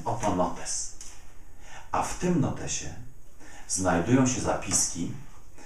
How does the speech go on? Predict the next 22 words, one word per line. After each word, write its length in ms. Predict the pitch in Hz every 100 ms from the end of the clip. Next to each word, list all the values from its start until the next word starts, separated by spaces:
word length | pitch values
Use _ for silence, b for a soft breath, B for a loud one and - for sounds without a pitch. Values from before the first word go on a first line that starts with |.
| B B
ze 160 | 85
szkolenia, 540 | 113 - 117 143 160 156
w 40 |
którym 280 | - 120 110
brałem 380 | 117 131 123 -
udział 420 | 123 120 107 90
w 280 | 87 - 80
marcu 480 | 98 131 139 - 123
dwa 220 | 87 110
tysiące 600 | - 117 90 85 80 78 - B B B
dziesiątego 640 | 85 90 95 85 - - 76
roku. 280 | 78 -
Było 260 | - 147 143
to 120 | -
szkolenie 560 | - - 90 123 120 120 B B
prowadzone 540 | - 104 95 104 107 104
przez 280 | - 92
Mariusza 460 | 87 85 98 101 -
Szubę. 540 | - - - - - - B B -
Szkolenie 440 | - - 107 135
było 200 | 120 104
zatytułowane 880 | 95 98 92 87 82 80 107 117 104